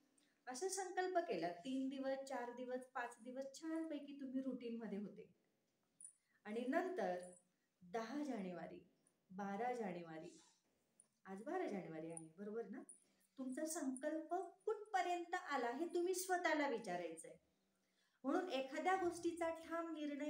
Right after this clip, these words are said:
घेत असताना किंवा निश्चय करत असताना, संकल्प करत असताना, तो संकल्प आपण शेवटपर्यंत निभावणार आहोत का, याचा पण विचार करायचा. आणि त्याला आपण सेल्फ टॉकिंग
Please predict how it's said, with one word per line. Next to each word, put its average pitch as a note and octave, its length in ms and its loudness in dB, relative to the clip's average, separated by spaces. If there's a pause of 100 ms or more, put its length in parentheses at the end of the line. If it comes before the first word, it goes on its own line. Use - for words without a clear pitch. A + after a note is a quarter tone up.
(120)
घेत C#4 220 -4
असताना B3+ 640 -2 (680)
किंवा D4+ 180 2
निश्चय D#4+ 520 4
करत D4 320 0
असताना, A#3+ 520 -4
संकल्प D#4+ 760 4
करत C#4+ 340 2
असताना, A#3 540 -4 (200)
तो G4 180 4
संकल्प B3 640 -2
आपण C#4 400 -4
शेवटपर्यंत D#4 920 0 (100)
निभावणार F4+ 500 2
आहोत D#4 320 -2 (120)
का, C#4+ 140 -2 (1800)
याचा A#3+ 360 2
पण F4+ 220 2
विचार G#3+ 400 -2
करायचा. E3+ 520 -4 (580)
आणि A3+ 220 -4 (120)
त्याला A#3+ 240 4
आपण A3 520 0
सेल्फ D4+ 600 2 (120)
टॉकिंग G#3+ 500 0